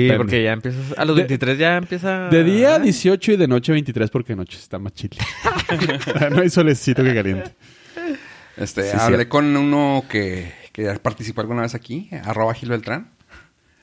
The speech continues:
Speaker 1: No, no
Speaker 3: Este,
Speaker 1: sé quién es ese güey.
Speaker 2: Este
Speaker 3: Es un vato que alguna vez, <laughs> que nos hackeó. No, eh,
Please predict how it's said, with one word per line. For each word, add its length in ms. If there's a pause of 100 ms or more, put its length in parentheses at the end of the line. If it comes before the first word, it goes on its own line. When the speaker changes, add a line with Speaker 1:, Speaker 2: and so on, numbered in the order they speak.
(120)
Speaker 1:
No, 260
no 100
Speaker 3:
Este, 160
Speaker 1:
sé 40
quién 160
es 100
ese 140
güey. 280
Speaker 2:
Este 380
Speaker 3:
Es 40
un 60
vato 260
que 120
alguna 360
vez, 160 (480)
<laughs> 460
que 120
nos 160
hackeó. 280 (320)
No, 260
eh, 1040